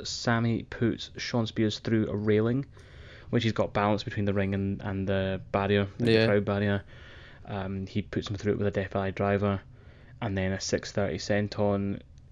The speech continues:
Speaker 1: Guevara, well, what? Sean Spears kicks out? What the
Speaker 2: <laughs>
Speaker 1: fuck?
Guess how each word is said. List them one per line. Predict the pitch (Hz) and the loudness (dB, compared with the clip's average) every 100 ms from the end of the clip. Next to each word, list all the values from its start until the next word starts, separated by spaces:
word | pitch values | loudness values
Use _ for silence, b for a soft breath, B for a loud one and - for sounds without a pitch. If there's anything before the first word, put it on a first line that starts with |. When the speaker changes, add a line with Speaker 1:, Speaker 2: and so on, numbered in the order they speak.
| - 127 | -18 -4
Speaker 1:
Guevara, | - 98 107 101 104 104 | -2 0 0 2 4 4
well, | 107 120 135 147 160 165 165 165 | 4 4 4 2 0 0 2 2
what? | 165 160 165 170 185 214 247 285 | 2 2 2 2 2 2 2 2
Sean | - - 240 | -2 2 4
Spears | 233 254 254 | 4 2 2
kicks | 247 294 294 - | 2 2 2 4
out? | 294 311 349 - | 4 4 2 4
What | - 320 | 4 4
the | 370 | 2
Speaker 2:
<laughs> | 359 - - 453 | 2 6 6 6
Speaker 1:
fuck? | 269 - | 4 -2